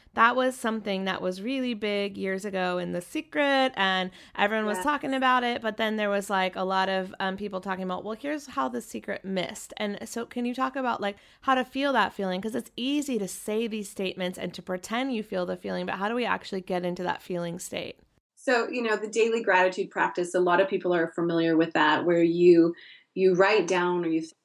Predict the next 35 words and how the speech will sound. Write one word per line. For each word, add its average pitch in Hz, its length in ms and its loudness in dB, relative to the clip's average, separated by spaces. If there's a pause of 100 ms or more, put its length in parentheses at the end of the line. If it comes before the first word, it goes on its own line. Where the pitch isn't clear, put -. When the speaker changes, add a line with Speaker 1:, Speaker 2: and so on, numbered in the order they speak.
(120)
Speaker 3:
about 156 180 4
the 180 80 2
things 226 360 -2
that 208 180 0
you're 196 80 2
grateful 233 460 2
for 170 360 4
in 180 140 6
your 170 180 4
life 175 580 4 (320)
to 233 120 2
attract 214 540 2
more 180 500 0
to - 100 -12
be 180 80 0
grateful 165 360 -2
for 156 220 -2
in 156 80 4
your 170 100 4
life, 175 260 4
because, 165 440 -6
you 170 120 -6
know, 170 80 -4
it's 170 200 -6
what 170 160 4
we're 175 160 4
focusing 196 500 2
on 156 300 0
that 165 180 4
expands, 165 680 4
that 165 100 0
we 170 100 2
attract 165 460 0
more 160 340 2
of. 165 320 4